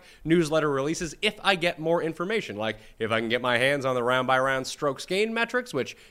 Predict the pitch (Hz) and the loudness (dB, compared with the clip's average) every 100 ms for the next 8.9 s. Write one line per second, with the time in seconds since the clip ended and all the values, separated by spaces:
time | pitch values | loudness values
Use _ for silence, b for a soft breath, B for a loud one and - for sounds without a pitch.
0 | b 113 151 170 151 104 147 151 147 147 | b 0 2 2 2 2 2 2 0 0
1 | 127 156 196 208 220 220 233 254 254 B | 2 2 2 0 0 0 0 -2 -6 B
2 | 127 143 190 208 208 208 180 185 175 151 | -2 0 -2 0 2 2 2 0 -2 -6
3 | - 226 202 151 120 117 117 B B B | 2 2 4 4 6 4 2 B B B
4 | B B B - - 151 165 156 - 123 | B B B -8 -2 -2 -2 -12 -16 -4
5 | 143 139 131 110 135 127 127 135 139 185 | -4 -4 -6 -4 -4 -2 0 0 0 -2
6 | 180 95 104 - 196 95 117 107 107 101 | -4 -4 -8 -2 -4 -2 -4 0 -2 -2
7 | 107 170 190 - 107 95 92 90 160 151 | -2 -2 -2 -4 -4 -4 -10 -8 -8 -8
8 | 170 - 196 220 208 - 240 165 90 | -12 -12 -6 -4 -4 -4 0 0 -2